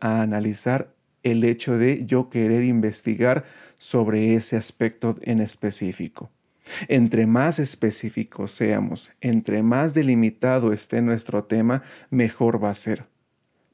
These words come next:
¿Por qué? Porque de alguna manera eso va a permitir que entendamos y que busquemos y que podamos encontrar suficiente información para, como decíamos en las sesiones pasadas,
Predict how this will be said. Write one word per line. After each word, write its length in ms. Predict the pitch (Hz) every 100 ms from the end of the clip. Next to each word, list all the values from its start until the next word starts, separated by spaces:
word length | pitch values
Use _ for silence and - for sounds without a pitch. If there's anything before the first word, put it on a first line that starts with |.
| -
¿Por 200 | 123 113
qué? 200 | 147 117 - -
Porque 280 | 147 147 113
de 100 | 107
alguna 300 | 117 135 139
manera 360 | 139 131 127
eso 180 | 127 -
va 80 | 120
a 80 | 123
permitir 460 | 123 120 117 131
que 280 | - 127 -
entendamos 1000 | 131 117 117 113 113 120 123 135 139 - _ _ -
y 140 | 127
que 120 | 123
busquemos 800 | 117 113 - - 143 143 123 127
y 80 | -
que 80 | 127
podamos 340 | 143 226 262
encontrar 800 | 143 113 107 113 110 127 185 226 _ _ _ _ _ - -
suficiente 640 | - 110 117 131 120 143
información 560 | 127 127 120 113 143
para, 340 | 131 123 120 - -
como 220 | 117 107
decíamos 640 | 101 101 - 117 123 127 123
en 80 | 127
las 100 | 120
sesiones 460 | 120 - 127 127
pasadas, 520 | - 135 - 135 147